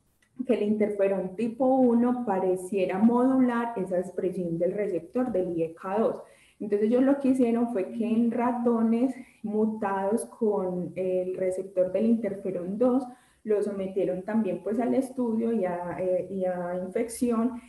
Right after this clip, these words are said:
y encontraron que ellos parecieran que tienen menor expresión del I E K dos, lo que apoyaba, pues, esta hipótesis. Entonces, en conclusión, tenemos que los esteroides inhalados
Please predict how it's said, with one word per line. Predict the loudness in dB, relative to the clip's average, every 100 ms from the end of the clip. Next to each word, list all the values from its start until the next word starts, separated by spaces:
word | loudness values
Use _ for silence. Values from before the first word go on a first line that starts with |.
| -8
y | 2 4
encontraron | 6 6 4 4 4 4 4 2
que | -2
ellos | 0 -2
parecieran | -2 0 0 0 2 4 2
que | -2
tienen | -4 -6 -4 -4
menor | -4 -2 -2
expresión | -2 -2 0 4 4
del | 2 0
I | -2
E | -2
K | -4 -2
dos, | 0 -2 -2
lo | -6
que | -4
apoyaba, | -4 -4 -4 -4 -2
pues, | -4 -4
esta | -6 -8
hipótesis. | 0 0 0 -4 -6
Entonces, | -8 -6 -6 2 4
en | 4 4
conclusión, | 4 4 6 2 4 6 8 6 0 -12 -10 -4
tenemos | -2 -2 -2 -6
que | -6 -4
los | -2
esteroides | -4 -4 -2 -2 0 4
inhalados | 6 6 4 2 0 0